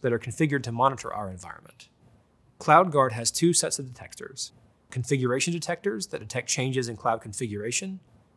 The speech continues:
and activity detectors that detect changes in user or environment activity. The configuration detectors monitor for a number of insecure configurations and have predefined severity levels for each configuration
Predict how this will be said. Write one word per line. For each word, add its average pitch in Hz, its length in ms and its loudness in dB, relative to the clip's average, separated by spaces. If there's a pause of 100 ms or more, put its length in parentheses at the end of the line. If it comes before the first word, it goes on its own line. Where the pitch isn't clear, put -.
(200)
and 139 120 -2
activity 180 440 0
detectors 101 720 -4
that - 100 -6
detect 123 320 -2
changes 139 400 2
in 117 160 -8
user 139 340 2
or 110 220 0
environment 110 480 -2
activity. 85 540 -14 (1900)
The 127 80 -2
configuration 185 640 6
detectors 120 460 -4
monitor 127 420 4
for 127 160 -4
a 117 60 -4
number 135 340 2
of 110 80 -2
insecure 160 540 2
configurations 110 720 -4
and - 140 -18
have - 240 -8
predefined 156 640 4
severity 135 500 2
levels 95 400 -6
for - 160 -2
each 147 240 0
configuration 117 640 -4